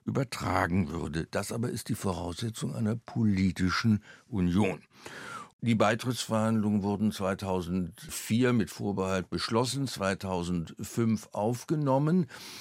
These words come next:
Und, äh, ziemlich schlagartig ließ dann die Reformbereitschaft in der Türkei unter Erdogan nach. Die autoritären, äh, Tendenzen verstärkten sich gerade in den letzten Jahren immer mehr, während die Beitrittsverhandlungen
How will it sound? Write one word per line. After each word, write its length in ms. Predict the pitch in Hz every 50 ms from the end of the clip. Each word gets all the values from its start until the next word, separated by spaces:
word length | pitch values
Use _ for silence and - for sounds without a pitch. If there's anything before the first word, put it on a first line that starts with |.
| - - - - - - _ _ _ -
Und, 480 | - 110 113 113 113 110 110 107 104 - _ - -
äh, 180 | 143 - 113 107
ziemlich 460 | 107 - - 208 196 190 175 139 113
schlagartig 840 | - - 151 151 147 131 127 120 - - 92 92 92 85 92 90 -
ließ 220 | 104 101 101 101 -
dann 220 | - 107 101 104
die 100 | 98 98
Reformbereitschaft 1800 | 98 95 92 - - - 113 113 117 123 131 131 113 95 90 71 76 78 82 80 - - - 101 104 104 - - - - - - - - - - _ -
in 100 | - 117
der 160 | 101 92 87
Türkei 400 | - 92 90 87 - 101 98 98
unter 200 | 87 98 85 90
Erdogan 600 | - - 92 90 87 98 87 85 80 78 76 78 - _ -
nach. 520 | 76 - 92 90 92 110 156 156 - - - - - - - - - _
Die 380 | - 139 113 107 113 117 107 -
autoritären, 1000 | 107 117 117 117 123 101 110 117 98 - - 113 120 127 120 127 139 135 127 127
äh, 280 | 113 104 101 110 107 95
Tendenzen 680 | - 120 110 110 104 113 120 123 117 - - - 117
verstärkten 800 | 107 - 104 92 - - - - 113 104 - 127 - - - 123
sich 220 | 107 110 101 - -
gerade 380 | - 90 90 92 98 95 87
in 140 | 90 95 92
den 180 | 90 90 90 87
letzten 540 | 90 95 90 - - - - - - 110 101
Jahren 720 | 90 90 95 95 98 104 113 113 113 110 127 123 110 - - - - - - - - -
immer 300 | - 120 113 113 107 95
mehr, 420 | 95 98 107 120 127 131 135 123
während 280 | 113 104 95 92 92 85
die 60 | 90 82
Beitrittsverhandlungen 1400 | - 90 95 95 - - 104 87 - - - 98 95 95 101 98 101 104 101 92 95 95 95 98 98 98 92